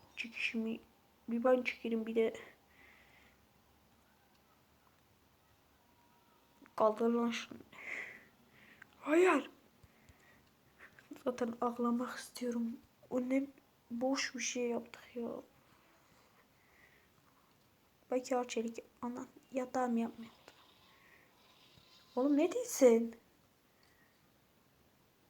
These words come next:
Fit the creature. Ben bunu bir deneyek. Bir bakalım ne oldu.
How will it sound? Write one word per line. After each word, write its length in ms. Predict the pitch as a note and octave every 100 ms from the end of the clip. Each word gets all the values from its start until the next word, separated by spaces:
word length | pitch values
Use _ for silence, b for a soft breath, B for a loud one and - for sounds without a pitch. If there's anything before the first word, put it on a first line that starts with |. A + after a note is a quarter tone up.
| _ _ _ _ _ _ _ _ _ _ _ _ -
Fit 320 | - C#4 C#4 F#4
the 140 | D4+
creature. 520 | C4+ C4 C4+ - E4 - - _ _ _ _ _ _ -
Ben 200 | B3+ B3+
bunu 240 | C4+ C#4+ - - _ _ - - - _ _ _ _ _ _ _ _ _ b b b b b b b _ -
bir 60 | B3+
deneyek. 600 | B3 A#3 A#3+ C4+ - - - _ _ _ _ _ _ _ _ _ _ _ _ _ _ _ _ _ _ _ _ _ _ _ _ _ _ _
Bir 120 | A#3 A#3
bakalım 340 | A3+ A#3 B3 -
ne 60 | B3
oldu. 320 | A#3 A3+ A#3